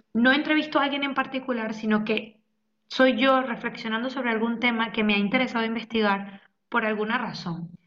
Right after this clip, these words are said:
Bien sea porque yo estoy atravesando por un momento en el que esto me está como haciendo pensar,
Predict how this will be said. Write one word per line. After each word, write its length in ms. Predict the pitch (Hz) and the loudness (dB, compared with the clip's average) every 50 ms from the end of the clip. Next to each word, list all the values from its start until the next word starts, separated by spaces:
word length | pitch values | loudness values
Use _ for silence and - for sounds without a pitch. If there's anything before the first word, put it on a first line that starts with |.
| _ _ _ - | _ _ _ 2
Bien 180 | 208 226 240 | 4 4 4
sea 280 | 220 240 262 240 220 214 | 6 4 4 4 4 0
porque 320 | - 202 180 - 180 175 | -2 -6 -8 -6 -6 -4
yo 100 | 170 208 | -2 -2
estoy 220 | 214 - - 247 247 | -2 -2 -2 -2 -2
atravesando 460 | 247 247 247 240 233 247 247 226 202 | -2 0 0 0 0 0 0 0 0
por 120 | 175 208 | 0 0
un 140 | 196 190 196 | 2 2 2
momento 380 | 214 220 226 240 233 220 220 196 | 4 4 4 4 2 2 2 2
en 100 | 196 190 | 2 2
el 120 | 185 175 | 2 2
que 220 | 175 202 190 190 190 | 2 2 0 0 0
esto 420 | 185 - 196 - 233 226 233 - - | -2 -4 -2 0 0 0 0 -4 -4
me 280 | 214 214 208 202 196 | -4 -2 -2 0 -2
está 260 | 190 196 - - 196 196 | -4 -4 -4 -4 -4 -2
como 840 | 214 214 220 226 220 214 202 196 190 185 180 175 175 170 170 175 - - - _ _ - | 0 0 2 4 4 4 4 4 2 2 2 2 2 2 2 0 -6 -10 -18 _ _ -4
haciendo 480 | - 196 - - 208 202 202 220 220 220 | -4 -4 -2 -2 0 2 2 2 2 2
pensar, 680 | - 233 226 233 226 - 240 233 240 269 - - - | 0 -2 -2 -2 -2 0 2 2 2 0 -2 -12 -18